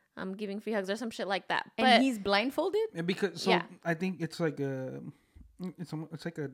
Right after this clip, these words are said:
Speaker 3: like, almost like a depression experiment, isn't
Speaker 1: Yeah.
Speaker 3: it?
Speaker 2: What?
Speaker 1: Yeah.
Speaker 3: Like, I, 'cause the thing is,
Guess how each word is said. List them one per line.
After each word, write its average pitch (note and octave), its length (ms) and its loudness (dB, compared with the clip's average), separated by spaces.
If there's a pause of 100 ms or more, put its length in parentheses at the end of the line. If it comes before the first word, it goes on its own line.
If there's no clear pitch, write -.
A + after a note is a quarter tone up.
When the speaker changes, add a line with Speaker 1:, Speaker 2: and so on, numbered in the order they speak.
(120)
Speaker 3:
like, C#3 180 -10
almost E3+ 200 -10
like C#3 120 -8
a B2 40 -8
depression C#3+ 460 -8
experiment, A#2 500 -10
isn't C3 160 -4
Speaker 1:
Yeah. G3+ 160 4
Speaker 3:
it? F3 60 -10 (200)
Speaker 2:
What? F#4 140 -12
Speaker 1:
Yeah. F#3+ 140 -2
Speaker 3:
Like, E3 240 2
I, D3+ 160 -2 (380)
'cause D3+ 220 -4
the D#3 100 -6
thing E3 220 -6
is, C#3 200 -4